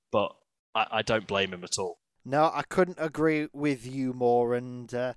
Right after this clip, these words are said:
Speaker 2: it, potentially, if he's in the city centre, he must be on the wrong side of the city there. But, uh,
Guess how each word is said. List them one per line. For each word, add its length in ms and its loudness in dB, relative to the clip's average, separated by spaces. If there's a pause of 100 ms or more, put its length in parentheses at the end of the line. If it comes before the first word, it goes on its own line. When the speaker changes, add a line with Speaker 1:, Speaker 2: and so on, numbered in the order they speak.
(220)
Speaker 2:
it, 180 -4 (680)
potentially, 500 4
if 80 -4
he's 140 0
in 80 2
the 80 0
city 240 -2
centre, 260 -2
he 60 0
must 180 0
be 60 4
on 80 6
the 80 2
wrong 260 8
side 320 4
of 60 0
the 80 4
city 340 -2
there. 260 2
But, 380 -6
uh, 220 0